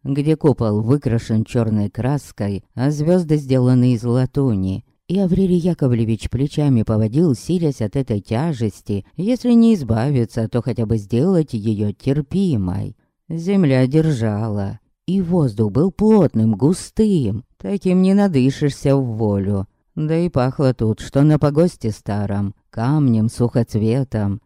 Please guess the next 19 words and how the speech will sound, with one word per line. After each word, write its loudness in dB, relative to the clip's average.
и -2
древним 2
горем, 0
только 0
горем 4
куда 2
более 6
острое, 0
нежели 2
прочим. -4
"Здравствуй, 4
дорогая!" 0
Он 0
вытащил 0
из-под -2
полы 2
мятый 0
букетик 0
незабудок. -2